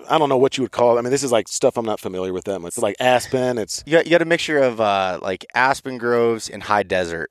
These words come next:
Speaker 2: is, like,
Speaker 1: Yeah.
Speaker 2: what it's called.
Speaker 1: So it's like, you know where you're probably gonna find stuff is where there's water.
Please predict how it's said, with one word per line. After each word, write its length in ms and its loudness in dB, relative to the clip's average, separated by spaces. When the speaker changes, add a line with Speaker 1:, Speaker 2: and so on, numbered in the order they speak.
Speaker 2:
is, 140 -6
like, 160 0
Speaker 1:
Yeah. 220 6
Speaker 2:
what 120 -2
it's 80 -18
called. 320 -12
Speaker 1:
So 160 0
it's 100 0
like, 300 4
you 120 -14
know 100 -2
where 60 2
you're 100 0
probably 200 2
gonna 120 -4
find 280 -2
stuff 240 0
is 140 -6
where 80 -2
there's 140 -6
water. 340 -8